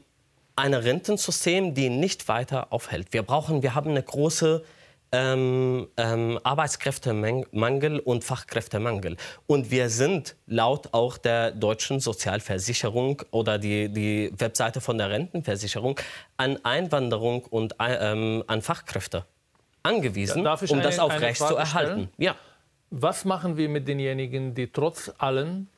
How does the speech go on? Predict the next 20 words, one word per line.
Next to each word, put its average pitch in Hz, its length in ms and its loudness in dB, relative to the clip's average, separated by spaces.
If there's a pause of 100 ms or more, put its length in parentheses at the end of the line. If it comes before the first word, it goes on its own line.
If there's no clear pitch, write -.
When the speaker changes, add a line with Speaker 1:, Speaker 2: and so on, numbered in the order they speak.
(260)
Speaker 2:
nicht 135 480 0
bereit 156 320 2
sind 147 180 -2
zu 151 140 -2
arbeiten, 135 680 -2
kriminell 127 580 -2
geworden 143 720 0 (280)
und 127 260 0
diese 135 240 0
Gesellschaft 127 520 -4
verachten 127 640 -4
und 135 260 -8
auch 139 180 -4
nach 127 220 -2
fünf 175 320 -2
oder 131 200 -2
sechs 143 300 -4
oder 120 160 -2
sieben 147 320 -2
Jahren 131 440 0